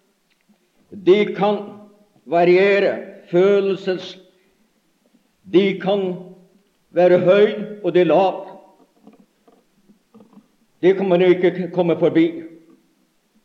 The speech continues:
Men ingen kan leve på, leve på følelser.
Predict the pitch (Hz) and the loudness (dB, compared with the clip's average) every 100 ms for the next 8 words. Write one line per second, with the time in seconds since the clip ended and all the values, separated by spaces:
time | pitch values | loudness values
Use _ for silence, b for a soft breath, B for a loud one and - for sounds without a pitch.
0 | _ _ _ _ _ _ _ _ _ _ | _ _ _ _ _ _ _ _ _ _
1 | _ _ _ _ _ _ _ _ _ _ | _ _ _ _ _ _ _ _ _ _
2 | _ _ _ _ _ 135 165 185 170 175 | _ _ _ _ _ -6 -4 -2 0 0
3 | 175 180 175 170 165 185 202 208 - - | -2 -4 -4 0 2 2 -2 -6 -8 -6
4 | 170 180 196 180 190 - 135 104 101 - | -2 -2 -2 -6 -8 -6 -6 -8 -14 -20